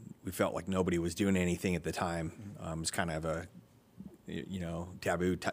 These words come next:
type of thing to talk about. And, um, we just really felt God pushing us to bring awareness to people and do what we can with, you know, what we're called to steward with,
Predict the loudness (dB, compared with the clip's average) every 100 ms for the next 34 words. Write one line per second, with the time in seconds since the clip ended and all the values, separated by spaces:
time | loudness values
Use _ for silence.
0 | -4 -2 0 2 0 2 2 4 4 4
1 | 4 4 4 0 -4 -2 -2 0 0 -4
2 | -6 -10 -14 -12 0 2 4 2 4 2
3 | 2 2 2 2 0 -10 -14 -6 0 0
4 | 2 0 0 0 0 -2 -2 -2 0 0
5 | 2 2 2 2 0 -6 -20 -20 -16 -10
6 | -4 -2 0 0 0 -4 -12 -20 -18 -8
7 | -4 -4 -2 2 4 4 0 -6 -8 -2
8 | -2 0 2 2 4 2 -2 -10 -4 -2
9 | -2 -6 -6 0 0 0 -2 -2 2 2
10 | 6 6 6 4 0 -2